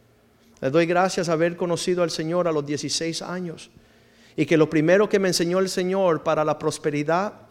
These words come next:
y para el bienestar de mi vida fue el Salmo número uno. "Bienaventurado el hombre que medita en la ley del Señor día y noche, será como un árbol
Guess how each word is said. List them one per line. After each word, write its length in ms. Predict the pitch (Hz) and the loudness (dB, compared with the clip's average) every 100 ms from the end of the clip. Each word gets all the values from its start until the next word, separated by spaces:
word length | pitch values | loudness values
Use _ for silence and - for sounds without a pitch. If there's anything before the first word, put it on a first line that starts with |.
| - - - | -20 -20 -4
y 100 | 156 | -2
para 220 | 151 156 | 2 2
el 100 | 151 | 2
bienestar 540 | 147 151 143 - 175 196 | 2 0 0 -2 -2 0
de 100 | 202 | 0
mi 140 | 202 | 0
vida 320 | 165 147 143 | 0 -2 -2
fue 180 | 143 165 | -2 -2
el 120 | 151 | -2
Salmo 440 | 147 170 180 196 190 | -2 -2 -2 -2 -4
número 380 | 175 180 175 | -4 -2 -2
uno. 300 | 139 135 127 | -2 -4 -6
"Bienaventurado 800 | 131 139 139 143 135 147 160 185 | -6 -6 -4 -6 -6 -2 -2 0
el 80 | 190 | -2
hombre 320 | 170 165 156 | -2 -2 -6
que 120 | 156 143 | -6 -6
medita 640 | 139 135 175 185 185 - - | -4 -4 -4 -4 -8 -8 -12
en 140 | 147 | -10
la 100 | 135 | -6
ley 220 | 139 165 | -4 -4
del 160 | 185 190 | -4 -6
Señor 420 | 175 151 139 135 | -8 -8 -8 -6
día 180 | 147 175 | -6 -4
y 40 | |
noche, 260 | 170 135 139 | -4 -6 -8
será 320 | 127 139 151 | -8 -6 -6
como 200 | 160 151 | -6 -6
un 160 | 160 180 | -6 -6
árbol 520 | 151 175 185 202 208 | -6 -4 -4 -4 -6